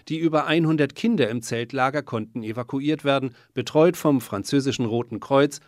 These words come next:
verbrachten sie die Nacht in einer Mehrzweckhalle. Drei Kinder und fünf Betreuer wurden zur Beobachtung in ein Krankenhaus gebracht.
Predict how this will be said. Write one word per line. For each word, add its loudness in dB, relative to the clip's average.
verbrachten -2
sie 0
die 2
Nacht 2
in -4
einer -2
Mehrzweckhalle. 2
Drei -4
Kinder 4
und 0
fünf 0
Betreuer 0
wurden -2
zur -4
Beobachtung -2
in -10
ein -8
Krankenhaus -4
gebracht. -6